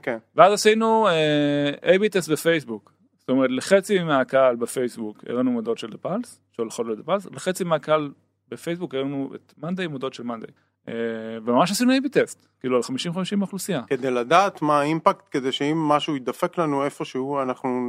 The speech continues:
Speaker 1: נדע. אז זה היה פשוט, אה, זה חודש, חודש וחצי,
Speaker 2: כן.
Speaker 1: שעשינו את הכל עם שני השמות האלה, זה לדבר על גרדואל, על העובדה שכאילו לא unveiling, הנה שם חדש וזה.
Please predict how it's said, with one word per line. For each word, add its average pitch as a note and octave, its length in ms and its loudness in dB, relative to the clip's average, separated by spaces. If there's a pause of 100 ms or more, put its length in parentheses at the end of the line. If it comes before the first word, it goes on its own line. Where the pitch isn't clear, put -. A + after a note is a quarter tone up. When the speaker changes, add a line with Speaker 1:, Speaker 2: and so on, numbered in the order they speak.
(160)
Speaker 1:
נדע. A#2+ 240 -2 (1160)
אז A2+ 140 -8 (140)
זה B2 140 0
היה D#3 140 6
פשוט, F#3+ 500 -4
אה, C#3 440 2
זה A#2 140 -4
חודש, F#3+ 320 2
חודש D3 300 -6
וחצי, D#3+ 400 -4 (240)
Speaker 2:
כן. - 80 -10 (760)
Speaker 1:
שעשינו A3 380 0
את F3+ 120 -2
הכל G#3+ 280 4
עם G3+ 100 0
שני - 160 0
השמות C3 460 2
האלה, D#3+ 260 2
זה D#3 200 2
לדבר C#3 340 2
על C3+ 100 2
גרדואל, B2+ 500 2 (440)
על A#2+ 80 -2
העובדה B2+ 380 4
שכאילו C3 640 -4
לא C3+ 520 2
unveiling, C#3+ 420 2 (140)
הנה C3+ 180 0
שם C#3+ 240 0
חדש C#3+ 680 4
וזה. B2 280 -2